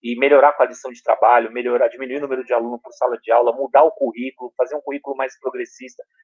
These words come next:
que dialoga mais com as crianças, dialoga com a realidade social. Pra ela fazer tudo isso, ela teve que ter um movimento social junto dela. Pra moradia, pras, pros movimentos de moradia, o movimento social junto com ela.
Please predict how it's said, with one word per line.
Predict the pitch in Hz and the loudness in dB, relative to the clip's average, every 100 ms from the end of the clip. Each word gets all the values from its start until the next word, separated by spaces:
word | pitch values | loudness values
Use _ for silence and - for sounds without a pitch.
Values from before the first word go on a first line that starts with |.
| _ | _
que | _ | _
dialoga | 131 127 139 | 4 6 6
mais | 131 131 - | 4 2 -4
com | 131 | -10
as | - | -8
crianças, | 127 113 120 123 - 120 | -6 -2 -2 -2 -6 -8
dialoga | 127 127 | -2 -2
com | - 123 | -4 -6
a | |
realidade | 120 113 117 117 | -6 -6 -6 -6
social. | - 113 127 127 - _ - _ _ | -10 -4 0 0 -2 _ -20 _ _
Pra | 196 | 4
ela | 254 | 4
fazer | 277 185 | 2 -4
tudo | 175 196 135 | -8 -10 -10
isso, | 175 185 | -12 -4
ela | 143 | -2
teve | 156 175 | -2 -6
que | - | -12
ter | 196 190 208 - | -2 0 0 -2
um | |
movimento | 180 185 196 | -2 -2 -6
social | - 185 190 180 | -8 -2 0 0
junto | 185 254 | -6 0
dela. | 185 135 117 - _ _ _ | 6 6 6 -2 _ _ _
Pra | - 180 | 2 4
moradia, | 180 139 - 151 170 139 | 6 6 4 -2 2 2
pras, | - 135 - | 4 2 2
pros | 131 135 - | -12 -12 -12
movimentos | 135 147 156 | -12 -10 -14
de | - | -10
moradia, | 127 123 113 - 160 | -2 0 0 -2 -6
o | 127 - | -6 -8
movimento | 135 135 143 | -10 -10 -12
social | 147 - 139 131 | -14 0 0 0
junto | 139 - | -6 -4
com | 143 | 2
ela. | 123 | 2